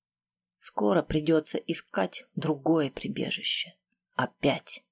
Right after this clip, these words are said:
Только в другом городе, потому как в топике Томми уже нечего было делать. Он решил вернуться в Канзас-Сити,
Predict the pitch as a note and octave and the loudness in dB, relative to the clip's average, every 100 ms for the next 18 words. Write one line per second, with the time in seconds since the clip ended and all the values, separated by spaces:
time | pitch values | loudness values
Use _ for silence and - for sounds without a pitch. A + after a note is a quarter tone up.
0 | _ _ _ _ _ _ - A3 G#3 F#3+ | _ _ _ _ _ _ 6 8 10 10
1 | A3 G#3 A#3 E3+ A3 B3 G#3+ F3 D3+ C3 | 10 10 6 10 10 12 10 8 6 2
2 | - - - - - D#3 F3 F#3 F3 - | -6 -12 -10 -8 0 2 4 4 2 0
3 | - - A3 - - - - _ - F3 | -4 0 0 0 -6 -8 -8 _ 2 4
4 | F3+ F#3 E3+ D#3+ F3+ F#3 F#3 - - C3+ | 4 4 0 0 4 6 6 2 -2 -4
5 | - - - - - - - - _ _ | -6 -6 -6 -6 -8 -8 -14 -16 _ _
6 | _ _ _ _ - A#3+ A3+ F3+ F3 - | _ _ _ _ 2 8 8 8 6 4
7 | A#3 C#3+ D3 D3+ F#3+ - C#3+ - C#3+ D3 | 4 2 0 0 0 -2 -8 -6 -6 -4
8 | D#3+ E3 - - G#3+ - - | -2 -2 -2 -2 -4 -4 -10